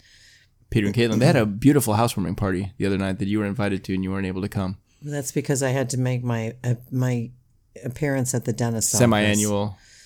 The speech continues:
Speaker 1: dentist
Speaker 2: Who the
Speaker 1: day.
Speaker 2: f-, who the fuck knows?
Speaker 1: We'll have a whole episode about the dentist.
Speaker 2: <clears throat> Yeah, you like the dentist.
Speaker 1: Oh, no.
Speaker 2: Uh, yes, you do. <laughs>
Speaker 1: It's like a gargoyle just walked in here.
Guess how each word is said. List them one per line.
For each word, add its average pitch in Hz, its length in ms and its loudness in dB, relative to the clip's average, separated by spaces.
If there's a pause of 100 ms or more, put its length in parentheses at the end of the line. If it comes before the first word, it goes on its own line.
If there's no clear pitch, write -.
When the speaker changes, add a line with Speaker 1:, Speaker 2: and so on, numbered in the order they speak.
(280)
Speaker 1:
dentist 104 460 -2 (180)
Speaker 2:
Who 170 60 0
the 156 60 4
Speaker 1:
day. 90 120 2 (220)
Speaker 2:
f-, 127 80 -2
who 170 100 2
the 147 120 -6
fuck 123 260 -4
knows? 113 420 -4
Speaker 1:
We'll 131 120 6
have 123 140 6
a 113 40 2
whole 107 160 2
episode 98 300 -2
about 92 240 -2
the - 40 -10
dentist. 92 640 -4
Speaker 2:
<clears throat> 117 40 -2 (1300)
Yeah, 123 100 -2
you 131 180 -4
like 147 260 -8
the 120 100 -4
dentist. - 600 -10 (220)
Speaker 1:
Oh, 147 560 0
no. 123 540 -8 (500)
Speaker 2:
Uh, - 640 2
yes, - 480 -2
you - 220 0
do. 151 500 -2
<laughs> - 80 -10
Speaker 1:
It's - 1300 0
like 117 100 4
a 110 60 2
gargoyle 120 560 6
just 113 160 -2
walked 110 240 2
in 113 160 0
here. 107 260 -2